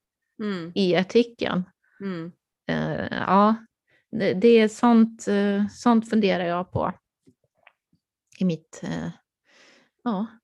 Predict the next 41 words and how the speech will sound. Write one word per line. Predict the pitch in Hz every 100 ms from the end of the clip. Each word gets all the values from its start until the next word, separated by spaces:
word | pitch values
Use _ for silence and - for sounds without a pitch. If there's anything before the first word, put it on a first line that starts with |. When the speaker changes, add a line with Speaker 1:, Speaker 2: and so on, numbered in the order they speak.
| _
Speaker 2:
i, | 220 202 185
i | 202
mitt | 185 - -
jobb. | 170 165 190
Speaker 1:
<laughs> |
Ja, | 269 269 320 302 285
i | 285
ditt | 214 277
Speaker 2:
Mm. | 254
Speaker 1:
jobb. | 240 240
Men | 254 247
finns | 277 -
det | 330
några | 370 339 294 - 220 -
tricks | 285 370 - -
då? | - 143
Vad | 190 247
har | 254
vi | 302
för | 302
tricks | - 190 - - -
för | 180
att, | 170 175 _ 175
eh, | 165 165 170 _ _ _ _ _ _
ja, | -
men | 233
jag | 240
tänker | 254 226
också | 214 220
för | 196 214
att |
komma | 208 208 196
igång | 170 240 370 339
och | 214
skriva. | - 160 117 95 190
Det | 220 262
kan | 285 240
ju, |
bara | 208 220
Speaker 2:
Mm. |
Speaker 1:
det | 208